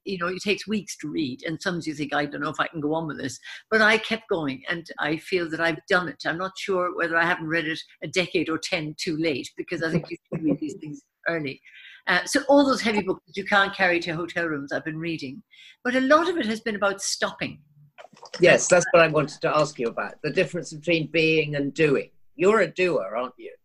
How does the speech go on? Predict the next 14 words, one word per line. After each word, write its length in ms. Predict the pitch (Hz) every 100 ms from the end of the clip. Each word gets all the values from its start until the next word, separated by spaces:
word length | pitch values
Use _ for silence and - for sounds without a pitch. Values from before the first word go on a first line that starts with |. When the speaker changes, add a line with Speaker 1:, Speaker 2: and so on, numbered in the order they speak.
| _ _ 214
Speaker 1:
I 120 | 254
think 280 | 254 269 254
I 100 | 233
am, 260 | 233 240 196
or, 160 | 185 -
or 140 | 208
what 160 | 202 220
I've 160 | 208 214
just 260 | 208 -
told 300 | 226 220 214
you 100 | 175
about 300 | 170 170 165
coming 400 | - 190 180 180 - -
to 320 | 190 175